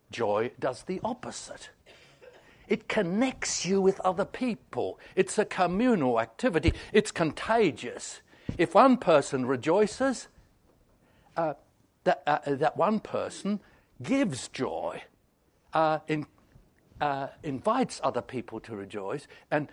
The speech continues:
encourages, stimulates rejoicing. You can, s-, if you just keep your eyes open for that, and you see how often it's communal, it's contagious. Uh, you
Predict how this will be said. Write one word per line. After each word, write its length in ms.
encourages, 680
stimulates 840
rejoicing. 680
You 100
can, 120
s-, 200
if 180
you 80
just 180
keep 220
your 140
eyes 240
open 340
for 180
that, 180
and 100
you 80
see 120
how 80
often 260
it's 160
communal, 460
it's 120
contagious. 1040
Uh, 300
you 300